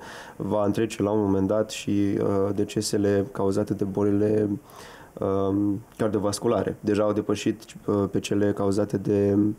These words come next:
cancer. Deci lucrurile sunt destul de îngrijorătoare.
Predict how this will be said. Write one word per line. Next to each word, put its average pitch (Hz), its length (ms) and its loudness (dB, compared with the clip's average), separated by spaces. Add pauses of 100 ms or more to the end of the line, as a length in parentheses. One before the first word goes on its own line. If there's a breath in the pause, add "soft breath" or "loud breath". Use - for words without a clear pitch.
(520)
cancer. 107 420 -2 (880)
Deci 110 240 -2
lucrurile 107 360 0
sunt 107 140 -2
destul 117 160 0
de 113 60 2
îngrijorătoare. 107 640 0